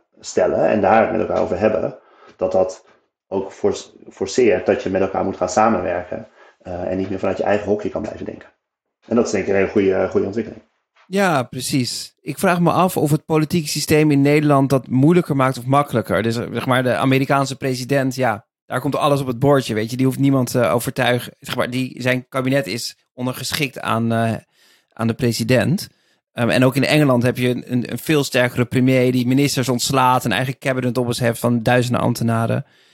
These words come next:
Speaker 2: En hier heeft elke minister eigenlijk op zijn beleidsterrein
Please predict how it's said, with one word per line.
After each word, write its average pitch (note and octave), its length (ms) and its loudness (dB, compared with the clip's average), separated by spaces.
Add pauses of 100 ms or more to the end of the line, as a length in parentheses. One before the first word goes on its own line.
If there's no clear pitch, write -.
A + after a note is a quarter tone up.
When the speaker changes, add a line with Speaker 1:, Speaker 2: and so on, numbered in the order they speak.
(140)
Speaker 2:
En - 140 -6
hier C#3 320 4
heeft A#2+ 380 -2
elke C3+ 260 0
minister C3 360 2
eigenlijk B2+ 500 -2
op - 100 -10
zijn C3 200 2
beleidsterrein A#2+ 840 0